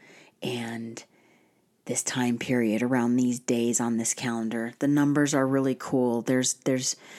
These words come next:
I'm not negating that there is a presence there. I'm also wanting to, my big prayer is for us to transcend some of these, uh, calendar structures.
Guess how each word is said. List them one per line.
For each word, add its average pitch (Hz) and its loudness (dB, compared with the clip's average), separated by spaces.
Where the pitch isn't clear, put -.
I'm 147 2
not 160 2
negating 131 2
that 123 -2
there 123 2
is 123 0
a 117 0
presence 135 -4
there. 165 -2
I'm 160 4
also 147 4
wanting 131 0
to, 127 -2
my 165 2
big 220 2
prayer 135 2
is 131 0
for - -4
us 127 -2
to 131 -4
transcend 123 -2
some 127 0
of 120 -4
these, 120 -2
uh, 117 -6
calendar 120 -4
structures. - -2